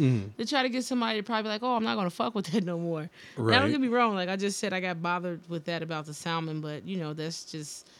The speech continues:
Speaker 2: like I said, only certain things can bother me. And the dude was like, "Oh,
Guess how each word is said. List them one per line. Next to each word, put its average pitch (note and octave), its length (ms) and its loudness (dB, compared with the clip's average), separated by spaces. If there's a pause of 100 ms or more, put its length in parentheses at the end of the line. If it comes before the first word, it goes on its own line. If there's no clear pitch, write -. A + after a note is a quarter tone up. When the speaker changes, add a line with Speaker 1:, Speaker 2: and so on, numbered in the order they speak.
(160)
Speaker 2:
like F3+ 120 0
I E3+ 60 -2
said, E3+ 160 -2
only F#3 220 0
certain E3+ 320 -2
things D#3+ 260 -4
can D#3 180 -4
bother C#3+ 300 -4
me. C#3+ 360 -6
And D#3 180 -2
the D#3+ 80 -2
dude G#3+ 320 -2
was G3 120 -6
like, G3 220 -6
"Oh, G#3+ 260 -2